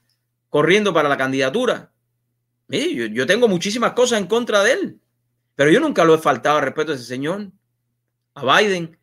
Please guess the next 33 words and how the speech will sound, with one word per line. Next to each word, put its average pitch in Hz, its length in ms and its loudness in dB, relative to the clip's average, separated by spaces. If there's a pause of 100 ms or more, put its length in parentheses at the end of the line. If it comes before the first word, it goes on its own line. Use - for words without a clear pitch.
(140)
ni 139 120 0
a 147 100 2
Kamala 160 400 4
Harris, 180 380 0 (1600)
ni 143 180 -4
se 131 140 -2
lo 117 80 0
voy 147 120 4
a 214 80 2
faltar, 185 340 0
número 185 260 0
uno, 233 100 2
porque 175 180 -4
es 185 60 -2
una 202 120 -2
mujer. 151 480 -6 (1040)
Y 160 100 2
aunque 170 220 0
esté 160 240 2
en 269 80 -6
desacuerdo 175 600 -2
completamente 180 600 -6
con 170 140 -4
ella, 226 100 0
me 165 120 0
puedo 208 180 -2
sentar 185 300 -2
y - 20 -2
debatir 175 320 0
un 190 140 -6
tema 202 200 -2
con 180 200 -8
ella. - 300 -8